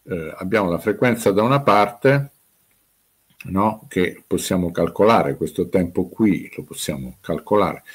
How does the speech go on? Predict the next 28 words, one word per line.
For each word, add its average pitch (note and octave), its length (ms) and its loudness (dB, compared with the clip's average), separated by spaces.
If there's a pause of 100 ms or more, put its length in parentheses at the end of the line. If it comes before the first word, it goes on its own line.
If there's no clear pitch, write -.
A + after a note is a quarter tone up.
(280)
questa B2+ 320 4
ampiezza B2+ 560 4
la E2+ 120 0
possiamo G2 460 -4
calcolare, E2 540 -4
ma G2 140 0
la A2 80 4
forma B2+ 400 4
d'onda F#2+ 480 2
sembrerebbe G2 760 2
un, D#2 260 -10 (240)
una D#2 100 -14
cosa D#2+ 280 -2
qualitativa, E2+ 920 0
cioè - 240 -16 (260)
non D#2+ 180 -10
è E2+ 40 -6
facile D#2 540 -6
da C2+ 120 -10 (1120)
capire G#2 580 2
come, F2 520 0 (480)
come G#2+ 280 2
formalizzarla F#2 840 2
sul E2 180 -6
piano E2+ 260 -6
matematico. D#2 640 -10
In A#2 80 0
realtà F#2+ 600 0